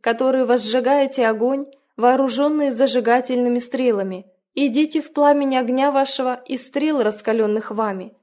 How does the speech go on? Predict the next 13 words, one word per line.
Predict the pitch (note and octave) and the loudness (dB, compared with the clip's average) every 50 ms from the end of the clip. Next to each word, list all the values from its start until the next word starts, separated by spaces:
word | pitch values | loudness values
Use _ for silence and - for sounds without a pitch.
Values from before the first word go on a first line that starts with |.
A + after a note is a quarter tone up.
| _ _ _ _ _ _ _ _ - | _ _ _ _ _ _ _ _ -2
Это | C#4 D#4 D#4 D#4 D#4+ D4+ | -2 -2 0 0 -2 -2
будет | A#3+ B3 D4 A3+ B3+ C#4 C#4 B3 | 0 0 -2 -2 -2 -4 -4 0
вам | A3 C4 C4 C4+ C4+ | 0 0 2 2 0
от | C4 C4+ C#4 | -2 -2 -2
руки | C4+ C4+ C4+ - D4 D#4 | -4 -4 -4 -2 -2 0
моей, | C#4+ A#3 G#3+ G#3+ G3 F#3 F#3 F#3 G3 _ _ _ _ - | 0 0 0 0 -2 -4 -4 -6 -8 _ _ _ _ -10
в | - A3 G#3+ | -8 -4 -2
мучении | B3 B3+ C4 B3+ C4 - - D#4 D#4 D4+ C4+ A3+ G#3+ | 0 0 0 -2 -2 -4 -2 0 0 0 0 0 0
умрёте». | G#3+ G#3+ A3 G#3+ G#3+ G#3 G3 G3 - - F3+ - _ _ _ _ _ | 0 0 0 2 2 0 0 -2 -6 -12 -14 -16 _ _ _ _ _
Книга | - - C#4+ C#4 B3 G#3+ A3 G#3 | -6 -4 -2 0 2 2 2 2
Исайя, | G#3+ G#3 - D4 C#4+ C#4 C4+ | 0 0 0 2 2 2 2
пятидесятая | C4+ C4+ B3 - - A3+ G#3+ A#3+ A#3+ - D#4+ D#4 - C#4+ B3 | -2 -6 -10 -8 -8 -6 -6 -6 -4 -4 -4 0 0 0 0
глава, | G#3 A3 G#3+ G3+ G3 A3+ B3 B3+ - | 2 0 -2 0 0 -2 -4 -4 -8